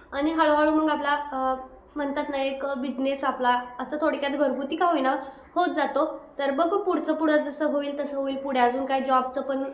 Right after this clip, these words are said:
अ, कधी कधी घुटमळतं डोक्यात, कधी कधी हे पण येतं, त्याच्यामुळे पुढे माहीत नाही काय होईल ते. आणि ठीक आहे, तर हा आजचा छोटासा व्हिडिओ तुम्हाला कसा वाटला मला कमेंट करून नक्की सांगा.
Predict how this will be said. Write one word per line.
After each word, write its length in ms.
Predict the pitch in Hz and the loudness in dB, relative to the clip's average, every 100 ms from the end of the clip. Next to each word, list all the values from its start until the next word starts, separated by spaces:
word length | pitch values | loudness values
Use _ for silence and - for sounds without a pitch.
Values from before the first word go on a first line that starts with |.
| - | -6
अ, 120 | 240 247 | -2 0
कधी 240 | 262 254 262 | 0 -2 0
कधी 160 | 254 | 0
घुटमळतं 520 | 262 277 247 262 254 | 0 -4 0 0 2
डोक्यात, 320 | 262 262 262 254 269 | 2 2 0 -2 -2
कधी 160 | 247 | -2
कधी 240 | 254 262 277 | -2 -2 0
हे 180 | 269 | 0
पण 220 | 262 269 285 | 0 0 0
येतं, 220 | 269 262 | 0 -2
त्याच्यामुळे 480 | 269 262 269 277 285 | -2 -2 -2 -2 -2
पुढे 320 | 285 285 339 | -2 0 2
माहीत 220 | 381 370 - | 4 2 2
नाही 140 | 349 | 2
काय 260 | 339 311 294 | 4 4 4
होईल 240 | 294 277 | 2 -2
ते. 380 | 294 330 339 - - - - | -2 -2 -2 -12 -20 -20 -8
आणि 520 | 254 277 294 320 330 - - - | -4 -2 0 0 -2 -10 -18 0
ठीक 180 | 370 339 | 2 4
आहे, 180 | 294 294 | 0 2
तर 100 | 302 | 2
हा 160 | 302 | 4
आजचा 240 | 294 - 302 311 | 4 4 -2 0
छोटासा 380 | 269 269 269 | 0 0 0
व्हिडिओ 300 | 311 302 262 262 | 0 0 0 -2
तुम्हाला 300 | 269 269 269 | 0 0 2
कसा 360 | 277 277 262 294 | 2 0 0 0
वाटला 280 | 285 262 262 | 0 0 0
मला 200 | 262 269 | 0 0
कमेंट 380 | 269 262 262 269 | 0 0 0 0
करून 280 | 277 277 | -2 -2
नक्की 220 | 269 269 320 | -2 -4 -6
सांगा. 460 | 339 269 226 254 | -4 -2 -2 -2